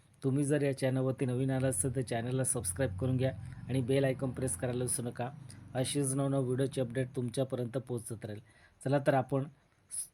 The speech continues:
व्हिडिओ स्टार्ट करू. या ठिकाणी टायटल तुम्हाला दिसत असेल, अंगणवाडी मेनू महाराष्ट्रामध्ये काय दिले जाते. महाराष्ट्रातील अंगणवाड्यामध्ये बालकांच्या पोषण गरजा लक्षात घेऊन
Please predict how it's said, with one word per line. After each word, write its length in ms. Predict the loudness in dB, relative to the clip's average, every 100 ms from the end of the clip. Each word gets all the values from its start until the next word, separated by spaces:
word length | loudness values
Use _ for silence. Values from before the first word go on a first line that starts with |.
| _ _ _ _
व्हिडिओ 340 | 0 2 4 2
स्टार्ट 340 | 2 2 2
करू. 240 | 0 -2 -2 -10 -20 _ 0
या 100 | 2
ठिकाणी 340 | 2 2 2
टायटल 420 | 4 2 2 0 0
तुम्हाला 320 | 0 2 2
दिसत 320 | 2 0 0
असेल, 280 | 0 0 -4 -4
अंगणवाडी 540 | -2 0 2 2 2
मेनू 320 | 2 2 2 0
महाराष्ट्रामध्ये 880 | 0 0 2 0 0 -2 0 0 -4 -2
काय 180 | 2 4
दिले 320 | 4 2 2 -2 -2
जाते. 380 | -2 -2 -12 -12 _ _ _ _ -20 _ _ -2
महाराष्ट्रातील 840 | 0 4 4 4 2 -2 2 2
अंगणवाड्यामध्ये 720 | 4 2 4 4 4 2 2
बालकांच्या 560 | 2 0 0 -2 0
पोषण 420 | -2 -2 -2 -2 0
गरजा 320 | 0 2 2
लक्षात 380 | 0 -2 -2 0
घेऊन 380 | 2 0 -2